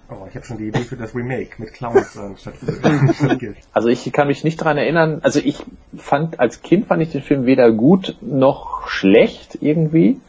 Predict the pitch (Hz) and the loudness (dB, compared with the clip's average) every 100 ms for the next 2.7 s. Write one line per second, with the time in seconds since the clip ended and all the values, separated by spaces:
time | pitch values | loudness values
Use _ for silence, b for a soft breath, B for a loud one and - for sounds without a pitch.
0 | _ 107 - 104 139 - 131 - 156 135 | _ -16 -14 -16 -14 -2 0 4 4 4
1 | 139 135 117 - 113 143 151 131 120 123 | 4 4 2 0 -2 2 4 4 4 4
2 | 113 - 117 160 165 156 | 2 2 2 4 4 2